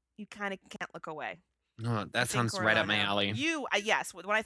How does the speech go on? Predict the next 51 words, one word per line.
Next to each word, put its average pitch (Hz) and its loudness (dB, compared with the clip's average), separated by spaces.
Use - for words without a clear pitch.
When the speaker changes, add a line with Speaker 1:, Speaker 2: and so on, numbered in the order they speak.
Speaker 1:
when 220 -2
I 202 2
mentioned 214 -4
it - -14
to - -10
you 196 -4
the 170 -8
other 160 -6
day, 170 -4
I 170 -4
was 156 -6
like, 156 -8
"Oh - 2
gosh, - 2
wait, 156 -8
you 185 -6
haven't 185 -6
seen 220 -8
that? 208 -6
You 185 -12
gotta - -6
Speaker 2:
Yep. - -12
Speaker 1:
see - -12
it." - -14
Another 202 0
Speaker 2:
Yeah. 240 0
Speaker 1:
one 262 0
I 269 2
also 302 0
enjoy 330 -4
on 294 -4
the 302 -8
Netflix 294 -12
streaming, 285 -10
since - -12
now 175 -6
this 165 -8
is 180 -12
a 180 -14
bonus 160 -8
topic, 247 -10
documentaries 170 -2
on 160 -8
the 156 -6
Netflix - -10
Watch 180 -12
Now, 214 -10
is 196 -4
called 185 -2
Monster 170 -6
Camp. 370 -10